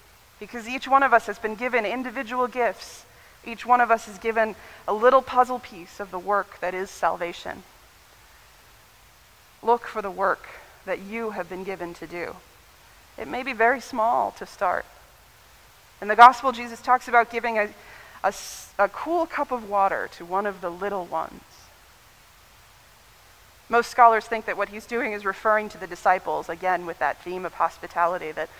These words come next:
if someone welcomes them and gives them a, a simple cup of water that is just a moment's relief from the heat and the exertion of their travel and their work, that that is a good thing.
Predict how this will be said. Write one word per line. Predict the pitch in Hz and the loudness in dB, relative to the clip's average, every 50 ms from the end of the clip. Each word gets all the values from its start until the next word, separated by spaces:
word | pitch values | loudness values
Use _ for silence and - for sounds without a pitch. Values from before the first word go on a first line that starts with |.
| - - - - - | -20 -20 -20 -18 -14
if | 196 - | -14 -8
someone | - 226 214 220 208 196 208 | -4 -4 -2 -2 -2 -2 4
welcomes | 214 208 214 214 - 214 214 214 | 6 6 6 6 2 -4 -8 -8
them | - 202 196 190 | -8 -6 -6 -6
and | 190 196 190 | -6 -6 -6
gives | 214 208 190 - | -6 -8 -6 -6
them | 208 190 190 185 | -6 -4 -2 -2
a, | 190 180 - - - - - - - - - | -2 -4 -4 -10 -20 -20 -20 -20 -12 -8 -6
a | 196 202 | -6 -6
simple | - - 320 302 269 - 294 - | -6 -6 -6 -4 -2 -2 -2 -2
cup | - 262 247 240 | -2 -2 -4 -2
of | 240 220 190 | -4 -6 -2
water | 190 190 190 185 180 170 165 | 2 2 4 4 2 0 -4
that | 170 175 | -6 -8
is | 185 180 - | -8 -10 -10
just | - 247 202 - 240 | -14 -16 -8 -6 -6
a | 226 | -4
moment's | 226 226 240 254 269 277 269 254 220 214 - - | -2 2 2 2 4 2 0 -2 -4 -6 -8 -10
relief | 185 202 190 185 202 185 151 - - - - - - - - - - - - - - - | -8 -6 -6 -6 -8 -10 -12 -14 -16 -20 -20 -20 -20 -20 -20 -20 -20 -20 -20 -20 -18 -12
from | - 190 190 | -10 -10 -8
the | 180 | -8
heat | - - - 220 226 233 - - - - - - - | -10 -12 -12 -12 -12 -12 -12 -14 -18 -20 -20 -16 -14
and | - 175 | -14 -12
the | 180 165 | -12 -12
exertion | 180 190 190 190 208 208 208 - - - 170 175 | -12 -10 -4 -2 -2 -2 -2 -4 -8 -10 -10 -10
of | 175 - | -10 -8
their | - 165 160 | -8 -8 -8
travel | - - 202 196 196 190 190 185 185 | -4 0 4 4 4 4 2 -4 -8
and | 180 175 | -8 -10
their | 170 160 165 | -10 -10 -8
work, | 165 175 175 170 - - - - - - - - - - - - - - - - - - - - - - - - - - - - - | -6 -4 -4 -6 -6 -10 -18 -20 -20 -20 -20 -20 -20 -20 -20 -20 -20 -20 -20 -20 -20 -20 -20 -20 -20 -20 -20 -20 -20 -20 -20 -18 -14
that | - 180 - | -12 -4 2
that | 190 190 196 | 4 4 4
is | 185 185 180 | 2 0 -6
a | 185 | -10
good | 175 185 190 185 | -12 -10 -10 -10
thing. | 180 - - 190 180 151 85 - | -10 -10 -8 -8 -8 -8 -10 -14